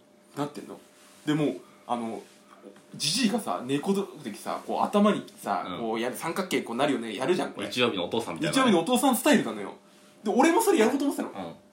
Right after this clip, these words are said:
Speaker 1: でも、めちゃくちゃ惹かれてんの。
Speaker 2: うん。
Speaker 1: 「うわ、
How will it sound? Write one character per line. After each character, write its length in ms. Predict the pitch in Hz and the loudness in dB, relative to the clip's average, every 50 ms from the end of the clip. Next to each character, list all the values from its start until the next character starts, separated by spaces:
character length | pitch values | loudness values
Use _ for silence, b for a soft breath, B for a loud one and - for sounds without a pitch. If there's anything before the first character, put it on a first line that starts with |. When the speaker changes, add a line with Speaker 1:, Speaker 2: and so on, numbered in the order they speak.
| _ _ _ _ - | _ _ _ _ -2
Speaker 1:
で 80 | 226 220 | 0 2
も、 280 | 190 160 120 - - - _ _ - | 2 2 0 -2 -8 -16 _ _ -10
め 180 | 143 156 240 269 | 0 2 2 4
ち 80 | - 415 | 4 0
ゃ 40 | |
く 100 | - - | -2 -2
ち 60 | - 359 | -4 -4
ゃ 40 | |
惹 80 | - - | -4 -2
か 120 | - 302 | -2 0
れ 80 | 294 277 | 0 0
て 100 | 294 285 | 0 -2
ん 80 | 127 113 | -2 -2
の。 120 | 101 - - - | -8 -10 -12 -10
Speaker 2:
う 40 | |
ん。 40 | 90 87 | -10 -10
Speaker 1:
「う 0 | |
わ、 840 | 78 76 73 - - _ _ _ _ _ _ _ _ - 147 139 | -10 -10 -14 -18 -20 _ _ _ _ _ _ _ _ -20 -20 -20